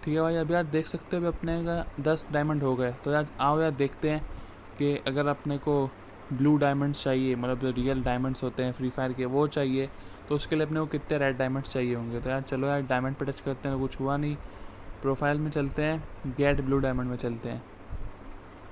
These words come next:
तो कुछ हुआ नहीं यार। ये यहाँ पे तो White white यार एक पट्टी आई जो खुल भी नहीं रही सही से, पता नहीं क्या scene है।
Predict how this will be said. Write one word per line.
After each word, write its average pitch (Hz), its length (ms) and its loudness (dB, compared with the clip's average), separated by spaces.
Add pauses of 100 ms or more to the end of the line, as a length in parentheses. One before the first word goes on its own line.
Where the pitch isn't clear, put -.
(100)
तो - 60 -10
कुछ - 240 -4
हुआ 139 200 2
नहीं 143 160 0
यार। 143 160 0
ये 139 160 0
यहाँ 135 340 -2
पे 135 120 -2
तो 139 180 -4 (1500)
White 135 260 0
white 139 180 0
यार 147 100 4
एक 143 160 2
पट्टी 143 300 0
आई 139 140 4
जो 139 100 0
खुल 135 220 0
भी 139 120 2
नहीं 135 140 -2
रही 135 140 0
सही 131 200 -2
से, 139 200 -2 (140)
पता 127 120 -6
नहीं 131 120 -4
क्या 127 220 -4
scene 127 260 -6
है। 135 120 -8